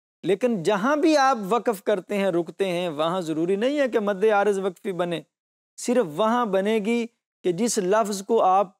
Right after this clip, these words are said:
पढ़ रहे हैं और जिस पर आप रुक रहे हैं उसका लास्ट वर्ड मुतहर्रिक हो, उसको आप साकिन कर रहे हो और उससे पीछे या खड़ी हरकत मौजूद है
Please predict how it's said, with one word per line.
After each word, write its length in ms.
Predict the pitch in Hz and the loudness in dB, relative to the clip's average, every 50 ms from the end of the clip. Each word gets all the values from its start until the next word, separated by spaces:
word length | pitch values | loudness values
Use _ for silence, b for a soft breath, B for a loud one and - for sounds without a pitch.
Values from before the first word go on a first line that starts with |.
| - - | -2 0
पढ़ 160 | 190 190 202 | 0 2 2
रहे 180 | 202 220 220 | 2 2 2
हैं 220 | 220 220 214 220 220 | 2 0 0 2 2
और 100 | 214 180 | 0 0
जिस 240 | 165 202 226 214 - | 0 -2 -2 -2 -2
पर 200 | - - 226 220 | -2 -2 -2 0
आप 280 | - - 190 208 202 190 | 2 2 2 2 0 -2
रुक 340 | 170 151 175 240 277 208 - | -2 0 2 2 2 2 2
रहे 220 | 262 226 208 185 180 | 2 2 4 2 2
हैं 180 | 175 185 185 - | 0 0 -2 -2
उसका 440 | - 196 - - _ - 226 214 214 | -2 -4 -4 -6 _ -2 0 0 0
लास्ट 480 | 175 156 151 151 170 196 190 - - | 0 0 0 2 2 0 0 0 0
वर्ड 280 | 214 202 214 220 220 214 | 2 2 4 2 2 0
मुतहर्रिक 680 | 196 180 170 - 180 156 147 143 143 156 185 208 202 - | 0 -2 -2 -2 0 0 0 0 0 2 0 0 2 2
हो, 320 | 254 254 262 269 - _ _ _ _ _ _ _ _ _ _ _ _ _ | 2 2 2 0 -4 _ _ _ _ _ _ _ _ _ _ _ _ _
उसको 280 | - 202 185 - - - | -6 -6 -4 0 0 2
आप 300 | - 165 220 240 269 262 | 4 4 4 4 2 0
साकिन 420 | - - 220 196 165 202 202 190 | 0 0 0 0 0 0 -4 -2
कर 180 | 170 185 175 165 | 0 0 0 0
रहे 160 | 165 170 165 156 | 0 -2 -2 -4
हो 120 | 156 160 _ _ _ _ _ - | -6 -8 _ _ _ _ _ -2
और 140 | 196 214 | 0 0
उससे 240 | 240 240 - - 226 196 | 0 0 0 0 -2 0
पीछे 380 | - 233 226 196 - 226 220 | 0 -2 -4 -2 0 2 2
या 200 | 202 180 190 196 202 | 2 4 2 0 0
खड़ी 300 | - - 165 156 156 151 | 0 -2 0 2 2 2
हरकत 340 | 165 180 170 220 220 196 | 2 0 0 -2 -2 -2
मौजूद 480 | 247 226 233 233 202 226 240 247 226 233 | 0 0 0 0 2 2 0 2 2 2
है 160 | 240 233 240 | 2 0 -2